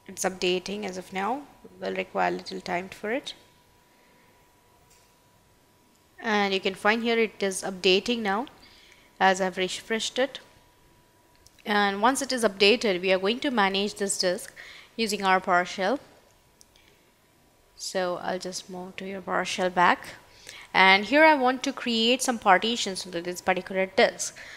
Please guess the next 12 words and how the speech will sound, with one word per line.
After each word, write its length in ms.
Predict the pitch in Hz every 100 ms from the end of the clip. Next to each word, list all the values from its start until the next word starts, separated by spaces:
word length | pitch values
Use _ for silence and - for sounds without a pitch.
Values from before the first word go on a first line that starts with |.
| -
So 120 | - 226
for 140 | 233
that, 280 | 208 220 254
I'll 180 | 277 285
just 200 | 247 202
define 520 | 202 - 196 202 208
the 140 | 196
information. 960 | 185 180 185 185 196 208 - 202 185 185
I'll 160 | 139 196
get 220 | 202 202
the 60 | 208
information 840 | 202 196 190 254 - 208 208 220